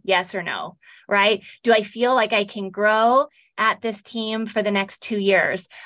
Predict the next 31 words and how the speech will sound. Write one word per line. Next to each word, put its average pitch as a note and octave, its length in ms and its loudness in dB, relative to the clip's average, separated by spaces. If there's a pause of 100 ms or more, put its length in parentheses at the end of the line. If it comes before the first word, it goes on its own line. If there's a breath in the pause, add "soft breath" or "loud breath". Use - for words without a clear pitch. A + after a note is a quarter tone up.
I B3 160 4
still C#4+ 220 2
believe B3+ 500 -2
that A#3 160 -2
people A#3 300 -2
should G#3+ 220 -8
stay A3 200 0
at G3+ 80 0
organizations G3+ 800 -2
for G#3+ 160 -6
two A3 240 -6
years G3+ 460 2
if G#3 120 -6
it's G3+ 140 -6
a, G3 180 0
if F#3+ 140 0
it's G3+ 160 -6
a G3+ 60 -2
good G3+ 160 -2
environment G3+ 560 -2
and G3 100 -4
meeting F#3+ 240 -6
their F#3 140 -4
overall F#3 400 2
goals. F#3 500 0 (340 loud breath)
Like, G#3+ 200 -2
they A3 140 -2
need A3 160 -10
to G3 80 -6
stay A3+ 400 -4
there G3 440 4